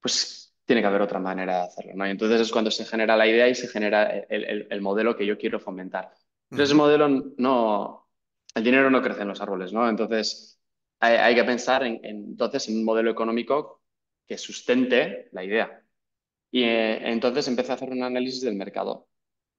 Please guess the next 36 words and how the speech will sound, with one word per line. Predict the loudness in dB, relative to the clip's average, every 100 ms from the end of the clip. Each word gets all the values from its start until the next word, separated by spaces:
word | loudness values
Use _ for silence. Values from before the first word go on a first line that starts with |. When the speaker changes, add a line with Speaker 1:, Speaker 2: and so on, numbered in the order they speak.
| _ _ _ _ -20 _ _
Speaker 1:
Y | 4 6 8 8 8 8 6 4
en | 2 0 -2 0
aquel | 2 4
momento | 4 4 2
estaban | 0 2 4 4 4 2 0 -2 -4 -4 -8 -10 -6
muy | -4
potentes, | -2 -4 -4 -4 -8 -6
además, | -2 0 0 -2 -10
estaban | -6 -4 -4
propuestas | -8 -10 -12 -8
como | -4 -2 0
La | 2
Luz, | 2 0 -4 -18 _ _ _
con | -8
la | -6
revolución | -6 -6 -4 -2 -2
de |
los | -2 -4
tejados, | -6 0 2 2 0 -4 -8
etcétera, | -8 -4 -2 -2 -4
que | -8
ahora | -8 -8
no | -10
les | -10
está | -14 -12
yendo | -12 -12 -14 -14
para | -14
nada | -12 -14 -16
también, | -14 -12 -14 _ _ _ _ _ _ -4
eh, | -2
que | -2
estaba, | 2 4 4
era | 2
una | 0
comercializadora, | 0 -2 -4 -8 0 2 4 2
¿no? | -2 -8